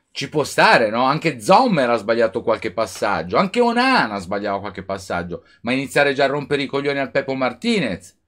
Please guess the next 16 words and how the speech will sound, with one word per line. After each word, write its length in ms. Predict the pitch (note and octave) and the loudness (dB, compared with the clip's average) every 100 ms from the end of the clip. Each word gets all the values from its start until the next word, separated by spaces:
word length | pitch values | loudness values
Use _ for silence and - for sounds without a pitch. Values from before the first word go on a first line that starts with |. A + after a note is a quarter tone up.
| _ _ _ | _ _ _
E 120 | - | -10
quindi 260 | A3+ D4+ D3+ | -2 2 2
vedo 220 | C#3 D3+ | 0 -2
ste 240 | D3+ E3 | -2 -4
cose. 340 | - D3+ F#2+ F#2 | 0 2 2 0
Io 220 | A3 F3 | 2 2
ogni 240 | C#3+ G#3 | 2 0
estate, 520 | D#3 - B2 D#2 D#2 D#2+ | -2 -2 -4 -4 -6 -6
no? 280 | G2 C3 _ _ _ | -6 -8 _ _ _
Che 120 | - | -2
uno 320 | G#3 C3+ G#2+ | 0 0 -6
dovrebbe... 680 | - A2+ B2+ B2 B2+ - - _ _ _ | -8 -2 -2 0 -2 -2 -10 _ _ _
Cioè, 220 | - B2 - | -6 -4 -2
io 160 | E3 | 0
la 140 | C3+ G2 | 0 2
commento, 840 | F#3+ E3 C3 C#3 C3+ C#3 C#3 C#3 | 0 0 0 -2 -4 -4 -4 -6